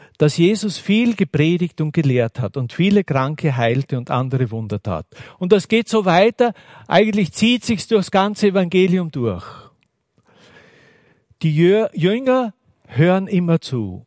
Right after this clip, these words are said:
und sehen, wie Jesus Wunder macht. Sie lernen seine Botschaft kennen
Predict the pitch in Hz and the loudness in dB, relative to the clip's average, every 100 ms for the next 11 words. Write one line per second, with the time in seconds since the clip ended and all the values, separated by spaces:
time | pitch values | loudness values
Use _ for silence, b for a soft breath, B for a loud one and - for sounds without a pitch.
0 | - 156 143 - 185 220 247 240 214 b | -6 -6 -2 2 4 4 0 -4 -10 b
1 | b b 160 165 175 180 196 180 - - | b b -2 2 2 2 -2 -8 -8 -14
2 | B B B B 123 - 135 165 160 151 | B B B B -10 -6 -2 0 2 0
3 | 135 - _ _ 139 113 95 - - - | 0 -6 _ _ -6 -4 -4 -10 -20 -20
4 | - _ b b b - 135 147 175 226 | -20 _ b b b 0 4 4 2 -2
5 | 247 226 214 214 180 175 - 175 - 135 | -2 0 0 -2 -4 -4 -2 -4 -2 -4
6 | 120 123 120 | -2 -4 -6